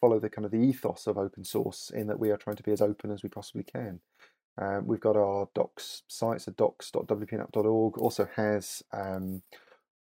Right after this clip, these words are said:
all of our, um, uh, our various documentation, including our business plan. We've got all our finances in there. It's a case of let's get as open as we, as we can with all of this. Um, we've got our,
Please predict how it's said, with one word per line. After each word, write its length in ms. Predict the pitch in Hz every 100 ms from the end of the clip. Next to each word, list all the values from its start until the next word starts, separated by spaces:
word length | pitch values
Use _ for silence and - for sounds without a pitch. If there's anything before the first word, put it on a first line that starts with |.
| _
all 180 | - 117
of 100 | 104
our, 340 | 104 104 98 -
um, 560 | - 98 95 95 95 95 -
uh, 300 | - 55 - - - - -
our 160 | - -
various 200 | 101 -
documentation, 480 | 107 110 120 120
including 320 | 104 113 104 98
our 60 |
business 260 | 104 98 95
plan. 400 | 104 101 101 104
We've 160 | 113 98
got 120 | 101
all 140 | 101
our 100 | 95 -
finances 460 | 113 104 101 104
in 140 | 107 101
there. 280 | 104 101 104
It's 140 | -
a 40 |
case 260 | - 107 -
of 60 | 107
let's 180 | 104
get 120 | - 101
as 80 |
open 320 | 107 107 - 107
as 160 | 92
we, 120 | - - 110
as 120 | 110
we 100 | 104
can 260 | - 104 101
with 100 | 113
all 160 | 131
of 80 | 107
this. 320 | - - - _ _ - - - -
Um, 440 | 98 95 98 98 - -
we've 180 | 117 104
got 140 | 104
our, 260 | 95 92